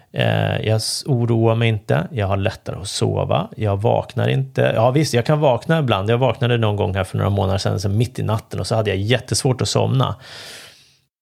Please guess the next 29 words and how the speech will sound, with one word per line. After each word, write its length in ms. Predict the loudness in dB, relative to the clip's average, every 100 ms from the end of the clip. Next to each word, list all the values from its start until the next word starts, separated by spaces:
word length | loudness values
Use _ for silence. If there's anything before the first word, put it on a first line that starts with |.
| _ _ _
För 120 | -2 2
det 80 |
var 220 | 4 4 2
som 160 | 0
en 280 | 0 -2 -6 _ _ _
popcornfabrik 920 | -2 -2 -2 -4 -2 -2 0 0 2
i 120 | 0 0
skallen. 520 | 0 0 0 -4 -6 _ _ -4
Men 220 | -2 -2
i 120 | -2
den 300 | 0 0 0
stunden 680 | -2 0 0 2 -2 -4 -4
så 140 | -4
kände 380 | -2 0 0 0
jag 120 | 0
efter, 280 | 0 -2 -4
okej, 200 | -2 -4
men 180 | -2 0
vad, 240 | 2 0 -2 _ _ _ _ _ _ _
hur 120 | 0 2
mår 380 | 4 2 0
jag 160 | -2 -4
då 160 | -12 -14 _ _ _ _ _ _ _ _ _ -10
just 260 | -10 -8 -10
nu? 160 | -12 -16 _ _ _ _
Är 220 | 0 2 4
jag 220 | 4 2
i 160 | 0
orostankar? 1160 | 0 2 2 2 0 0 0 -2 -2 -2 -2